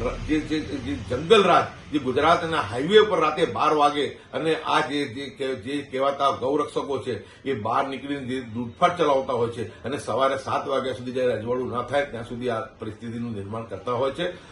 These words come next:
તો આવા સમયની અંદર આ જે નિર્મમ હત્યા કરનારા લોકો છે એમની સામે તાત્કાલિક પોલીસે એમને છાવરવા ના જોઈએ,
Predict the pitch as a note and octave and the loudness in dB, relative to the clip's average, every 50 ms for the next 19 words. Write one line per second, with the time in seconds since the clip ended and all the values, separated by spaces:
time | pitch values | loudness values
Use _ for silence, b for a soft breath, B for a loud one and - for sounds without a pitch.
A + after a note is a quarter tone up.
0 | B B B C#3 A#2 A2+ B2 D3+ G#3+ A#3 - - F#3 E3+ E3+ E3 D#3+ D#3+ D#3 C#3+ | B B B 0 2 2 4 6 6 4 6 4 2 2 4 2 2 2 0 0
1 | C#3+ C3+ C3 A2+ - B B B B B - C#3 F3 F3+ F3 - C3 E3 E3+ D3 | 0 2 0 0 0 B B B B B 4 6 6 6 6 4 2 2 2 2
2 | C#3 C3+ C3+ C#3 D3 D#3+ E3 E3 D#3+ A2 G#2 - - D#3 D#3+ D#3 D#3 D3 C#3 C3+ | 0 -2 -4 -2 -2 -2 -2 -2 -2 -4 -8 -6 0 2 2 2 2 0 -2 -2
3 | C#3 C#3+ C#3+ C#3 C3+ C3+ B2 B2 B2 C3 D#3+ D#3+ D#3+ - F3 F3+ F#3 - b b | 0 0 2 2 2 2 2 0 -2 0 0 -2 0 -2 -4 -4 -4 -6 b b
4 | b b b B2 C#3 D3 D#3 E3 E3 E3 - C3 C3 D3 D#3 D#3 D3+ - - C#3+ | b b b -4 -2 -2 0 0 0 0 0 0 0 2 2 2 0 0 -6 -6
5 | A2+ G#2 - - C#3+ D3 D#3 F3 E3+ E3+ - C3 C#3 C#3+ D3+ D3 - D#3 D3 C#3 | -6 -6 -6 0 2 2 4 2 0 -2 -4 -6 -2 0 0 0 0 0 -2 0
6 | D3 C#3+ C3 - - A#2 A#2 B2+ C3+ C3+ C#3 C#3 C3 A#2 F#2+ F2 A#2+ C#3+ - D3 | 0 -2 -4 -4 -4 0 2 2 4 4 4 2 0 -2 -4 -2 0 0 2 2
7 | D#3+ E3 E3+ F3+ F3+ F3+ B | 2 2 2 2 0 -2 B